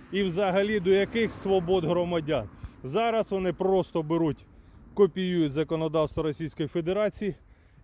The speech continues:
і вставляють, імплементуючи його в українське законодавство з усіма тими драконовськими мірами, які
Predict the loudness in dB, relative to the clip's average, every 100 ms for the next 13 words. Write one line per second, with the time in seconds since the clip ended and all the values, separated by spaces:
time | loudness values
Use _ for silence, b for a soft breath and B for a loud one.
0 | -4 -4 -2 0 2 2 0 -2 -6 -6
1 | -4 -4 -4 -4 -2 -2 -2 -4 -4 -4
2 | 0 0 0 -2 -4 -4 -2 -4 -2 0
3 | 0 -2 -12 b b b -4 0 0 0
4 | 0 0 -2 -2 -2 0 0 0 0 -2
5 | -2 -4 -2 -2 -4 b b b b b
6 | -20 -20 -20 _ -10 0 4 4 4 2
7 | -2 -2 -4 -2 -2 -2